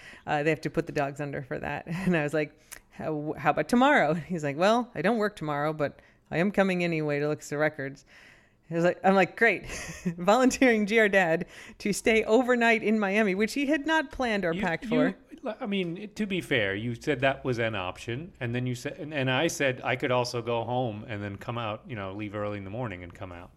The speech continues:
Speaker 2: you know. So it's not, you weren't volunteering me to stay. That was just one of the, well, the most logical
Speaker 1: <laughs> Yeah,
Speaker 2: option.
Speaker 1: you could drive three hours,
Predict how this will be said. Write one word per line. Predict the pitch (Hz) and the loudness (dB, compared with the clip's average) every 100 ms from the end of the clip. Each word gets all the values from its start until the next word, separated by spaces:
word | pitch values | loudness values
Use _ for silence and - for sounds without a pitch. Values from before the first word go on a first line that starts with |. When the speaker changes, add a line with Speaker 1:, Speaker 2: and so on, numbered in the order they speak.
| - | -20
Speaker 2:
you | 95 | -14
know. | 92 92 | -12 -10
So | - 107 | -4 -4
it's | 107 | -4
not, | 151 139 131 - - - | -4 -4 -6 -16 -20 -10
you | |
weren't | 202 160 | -6 -2
volunteering | 131 120 113 - 156 139 120 | 0 0 -2 -2 0 2 2
me | 110 | -2
to | 104 | -4
stay. | - 110 110 151 | -2 -2 -2 -2
That | 151 | -4
was | 151 147 | -6 -8
just | 147 123 | -12 -8
one | 127 139 | -6 -4
of | 127 | -4
the, | 135 127 - - - | -6 -8 -14 -20 -12
well, | - 175 | 0 0
the | 127 131 | 2 -2
most | 113 107 | -4 -4
logical | 104 95 98 101 | -4 -4 -6 -4
Speaker 1:
<laughs> | |
Yeah, | 104 | -2
Speaker 2:
option. | 185 233 | 2 2
Speaker 1:
you | 214 | 2
could | 220 254 | 0 0
drive | 175 180 214 | 4 2 2
three | 208 196 | 0 2
hours, | 170 160 170 | 4 2 -2